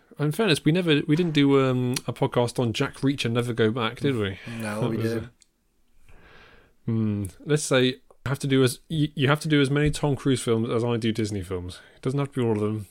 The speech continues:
Speaker 1: but it has to be a one for one.
Speaker 2: Okay, that, I think that's fair.
Speaker 1: Done. <laughs> Right.
Speaker 2: <laughs>
Speaker 1: You got any more news?
Speaker 2: Uh, not much really. Um, the, the,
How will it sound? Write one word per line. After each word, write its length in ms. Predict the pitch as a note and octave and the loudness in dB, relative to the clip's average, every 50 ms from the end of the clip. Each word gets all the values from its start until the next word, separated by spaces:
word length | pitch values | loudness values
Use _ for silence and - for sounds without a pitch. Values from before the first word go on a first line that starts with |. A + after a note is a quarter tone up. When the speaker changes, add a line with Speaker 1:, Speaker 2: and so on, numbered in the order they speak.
| - | -12
Speaker 1:
but 140 | - - A2+ A2 | -10 -6 -4 -4
it 140 | A2 - | -4 -4
has 180 | G2 G2+ G#2+ G#2 | -6 -8 -8 -10
to 60 | - | -6
be 140 | - A2+ G#2+ | -4 -2 -2
a 80 | G#2+ G#2 | -2 -2
one 160 | G2+ G#2+ G#2+ | -4 -4 -6
for 140 | G2+ - G#2+ | -6 -8 -8
one. 260 | F#2+ F#2+ F#2 F2+ F2+ - - _ _ _ - - - - - - | -8 -6 -8 -8 -8 -12 -16 _ _ _ -20 -20 -20 -20 -14 -8
Speaker 2:
Okay, 260 | D#3+ C3+ - - F#4 F4+ - - - - | -6 -2 -2 -2 -2 -2 -6 -14 -18 -8
that, 240 | - C3 C#3 C#3+ - - - - - | -2 0 0 0 0 -4 -14 -14 -12
I 120 | B2+ B2+ | -10 -8
think 180 | B2 D#3 D#3+ D3+ | -6 -6 -2 -2
that's 180 | C#3 B2 - | -2 -2 -2
fair. 220 | - D3 D3+ D#3+ - - - - - - - | 0 0 0 0 -2 -4 -4 -4 -4 -4 -2
Speaker 1:
Done. 320 | - G#2+ G#2 A2 G#2 F2+ - | 0 0 0 0 -2 -4 -8
<laughs> 40 | - - - - - - - - | -10 -16 -16 -18 -18 -18 -8 -4
Right. 280 | C3 G2+ - - - - - - - - - - _ _ - | -4 -4 -4 -6 -6 -6 -6 -8 -8 -10 -14 -20 _ _ -10
Speaker 2:
<laughs> 600 | - - - - F3+ - - F#3 - - E3+ - - _ - - - - - - - - - - - _ _ _ _ - | -8 -8 -2 -2 -4 -2 -2 -6 -4 -4 -6 -8 -8 _ -18 -16 -16 -16 -20 -20 -20 -20 -20 -20 -20 _ _ _ _ -8
Speaker 1:
You 60 | - | -4
got 60 | C3 | -2
any 100 | C3+ B2+ | 0 0
more 120 | B2 B2 B2 | 0 0 2
news? 320 | B2 A#2+ G#2+ F#2+ F#2 - - - - - - - - - - - - _ | 2 2 0 0 -2 -6 -10 -16 -18 -18 -18 -16 -18 -18 -18 -20 -14 _
Speaker 2:
Uh, 400 | E3 E3 E3 E3 E3 E3 E3 E3 | -4 -2 0 0 0 0 0 -2
not 300 | E3+ F#3 A3 - - - D#3 | 2 2 2 2 2 0 0
much 460 | E3 F3 F#3 D3+ - - - - - | 2 2 2 2 0 -4 -8 -8 -4
really. 440 | C3+ B2+ C3 C3 C3+ C#3+ D3+ D3+ - | 0 2 2 2 2 0 0 -2 -2
Um, 420 | B2 B2+ B2 B2 B2 A#2+ A#2+ A2+ - - - _ _ _ _ | -4 -2 -2 -2 -2 -4 -6 -10 -14 -20 -20 _ _ _ _
the, 220 | C#3 D3+ C#3+ C3+ C3+ | -4 0 0 0 2
the, 840 | B2+ C#3 C3 - - D3+ D3+ D3 C#3 C3+ - _ _ _ _ - - | 0 -2 -4 -4 -8 -12 -14 -14 -16 -18 -20 _ _ _ _ -14 -14